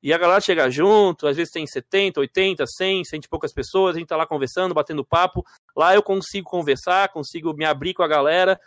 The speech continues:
trazer conteúdo também com a, pra galera, jogar junto com o pessoal também,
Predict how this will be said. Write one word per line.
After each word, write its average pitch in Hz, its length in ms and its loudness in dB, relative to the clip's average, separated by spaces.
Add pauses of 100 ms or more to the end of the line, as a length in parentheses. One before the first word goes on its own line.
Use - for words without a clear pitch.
(260)
trazer 170 240 2
conteúdo 180 520 2
também 151 280 -4
com 151 120 -2
a, 147 100 -2 (180)
pra 143 140 0
galera, 151 340 4
jogar 175 300 2
junto 185 340 0
com 156 120 -8
o 139 40 -12
pessoal 151 420 2
também, 156 480 -4